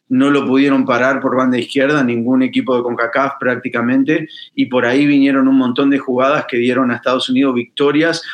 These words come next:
o que dieron algún gol importante en algún momento que cambió el rumbo de la selección. Eh, también, obviamente, jugadores en el centro del campo como Yunus Musa, eh, como Weston McKennie, como Tyler Adams, que son jugadores,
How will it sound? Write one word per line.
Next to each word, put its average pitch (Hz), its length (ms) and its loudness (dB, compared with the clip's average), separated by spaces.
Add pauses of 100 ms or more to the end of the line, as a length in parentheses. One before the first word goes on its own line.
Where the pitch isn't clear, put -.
(120)
o 151 160 0
que 135 120 0
dieron 156 380 2
algún 139 420 2
gol 156 200 2
importante 151 580 0
en 131 100 2
algún 127 240 0
momento 147 500 2
que 131 120 -4
cambió 127 600 0 (220)
el 131 120 0
rumbo 139 380 0
de 131 80 0
la 120 140 -2
selección. 113 680 -4 (420)
Eh, 117 540 -2 (320)
también, 143 600 2
obviamente, 143 480 0
jugadores 139 500 0
en 131 80 0
el 127 80 -2
centro 127 300 0
del 120 100 -2
campo 147 340 0
como 123 220 -2
Yunus 127 400 2
Musa, 147 540 0 (380)
eh, 117 520 -4
como 120 380 -2
Weston 127 380 -2
McKennie, 131 600 0
como 117 300 -8
Tyler 120 320 0
Adams, 131 500 0
que 135 100 -6
son 123 200 -4
jugadores, 135 640 -2